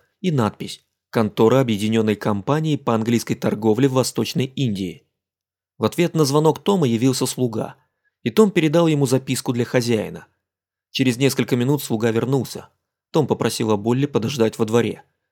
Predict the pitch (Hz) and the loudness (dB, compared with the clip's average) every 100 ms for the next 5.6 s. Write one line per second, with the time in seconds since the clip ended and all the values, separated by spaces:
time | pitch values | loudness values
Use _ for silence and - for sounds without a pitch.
0 | _ _ - 110 202 208 170 147 139 131 | _ _ -6 0 2 2 0 0 0 0
1 | 131 - 139 117 98 - _ _ _ _ | -2 -4 -4 -4 -6 -8 _ _ _ _
2 | _ _ _ _ _ _ _ _ 113 110 | _ _ _ _ _ _ _ _ 0 2
3 | 131 107 123 123 117 117 110 131 156 117 | 2 2 4 4 4 0 2 2 2 0
4 | - 117 110 107 123 113 - 110 107 117 | -2 -2 0 0 -2 -2 -2 -2 0 -2
5 | - 113 110 110 92 - | -2 -4 -4 -8 -8 -12